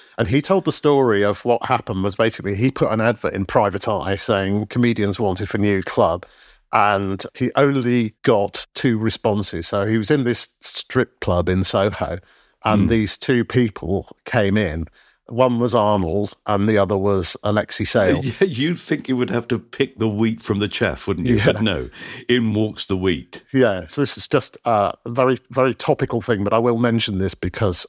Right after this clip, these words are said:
Speaker 1: um, the new Beatles song has just, uh,
Speaker 2: Mm-hmm.
Speaker 1: come out, and I was sort of effusing about it on Twitter, as people do, and somebody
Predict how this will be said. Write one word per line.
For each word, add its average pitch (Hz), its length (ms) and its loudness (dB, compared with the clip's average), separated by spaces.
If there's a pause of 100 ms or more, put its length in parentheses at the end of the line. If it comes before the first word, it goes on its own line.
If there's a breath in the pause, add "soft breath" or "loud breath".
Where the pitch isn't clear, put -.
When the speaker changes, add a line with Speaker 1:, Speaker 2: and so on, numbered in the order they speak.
Speaker 1:
um, 101 420 2 (260)
the 120 120 0
new 123 420 2
Beatles 113 500 0
song 95 560 -2
has 98 200 -4
just, - 400 -2
uh, 95 160 2
Speaker 2:
Mm-hmm. 98 100 -2
Speaker 1:
come 113 240 0
out, 92 460 -2 (100)
and 95 480 0 (220)
I 110 100 2
was 101 160 0
sort - 200 -4
of 90 160 -10 (160)
effusing 113 560 0
about 98 340 0
it 117 140 -4
on 95 200 0
Twitter, 104 360 0
as 92 120 0
people 110 360 0
do, 107 240 2
and 113 120 0
somebody 127 560 0